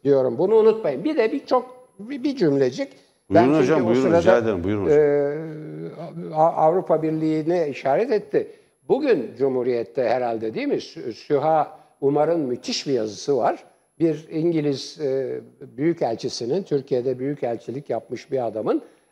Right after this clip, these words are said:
Speaker 1: anılarını yazdığı kitap üzerinden Kıbrıs'ta ve Avrupa Birliği'nde nasıl aldatıldığımızı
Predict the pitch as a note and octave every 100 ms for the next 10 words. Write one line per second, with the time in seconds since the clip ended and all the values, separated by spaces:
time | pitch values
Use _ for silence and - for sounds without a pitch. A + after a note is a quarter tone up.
0 | _ D3 D#3 D3+ D3+ D#3 F3 F#3 A#2+ B2+
1 | A#2+ B2+ G3 G#3 - F#3 F#3 A#2+ C3 A#2+
2 | A#2 F3+ D4 - - _ _ _ _ _
3 | - E4 D#4+ G#3 - A3+ G#3+ F3+ E3 A#3+
4 | G#3 D#3+ D3+ D3 C#3+ C#3+ C#3 G#3 A3 C#4+
5 | C#4 A3+ D#3+ D#3+ D#3 D#3+ F3 E3+ D3+ E3
6 | E3 D#3+ D3+ G#3+